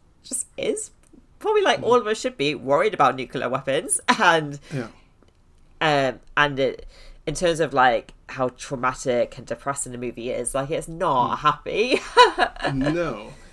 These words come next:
Speaker 2: it is not a comedy. But that, but that is part of what makes it so compelling.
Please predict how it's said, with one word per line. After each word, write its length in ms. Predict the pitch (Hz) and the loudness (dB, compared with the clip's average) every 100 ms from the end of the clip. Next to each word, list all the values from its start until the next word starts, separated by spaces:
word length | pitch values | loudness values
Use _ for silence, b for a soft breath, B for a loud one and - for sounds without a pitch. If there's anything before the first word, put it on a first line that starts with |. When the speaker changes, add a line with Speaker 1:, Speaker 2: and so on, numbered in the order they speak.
| B | B
Speaker 2:
it 120 | 175 | 0
is 200 | 165 165 | 2 2
not 320 | 196 240 247 | 0 2 2
a 80 | 226 | 2
comedy. 560 | 185 156 135 113 117 - B B B - | 0 0 0 0 -8 -14 B B B 2
But 260 | 190 170 | 2 4
that, 340 | 170 233 - 160 | 8 8 8 2
but 220 | 175 135 | 2 6
that 260 | 180 202 202 | 6 6 2
is 140 | 156 | -4
part 300 | - 156 160 | -2 -2 0
of 140 | 143 131 | -2 -6
what 180 | 135 123 | -4 -2
makes 360 | 131 127 - | -2 -4 -6
it 120 | 127 | -10
so 300 | - - 127 | -8 -4 -4
compelling. 760 | 127 - 120 - 113 120 113 107 | -4 -6 -10 -10 -10 -8 -8 -12